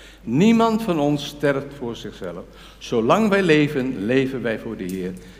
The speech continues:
En wanneer wij sterven, sterven wij voor Hem. Wij zijn altijd van de Heer. En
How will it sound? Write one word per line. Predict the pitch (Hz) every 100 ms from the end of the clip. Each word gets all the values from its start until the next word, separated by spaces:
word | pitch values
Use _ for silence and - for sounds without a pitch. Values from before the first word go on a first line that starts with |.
| -
En | 85
wanneer | 98 95 127 131
wij | 120
sterven, | - 113 104 98 92 -
sterven | - - 107 95 90 90
wij | 87 80
voor | - 85
Hem. | 85 85 82 - - - - -
Wij | - 101
zijn | 98 95
altijd | 90 95 95
van | - 87
de | 87
Heer. | 85 82 - -
En | - 104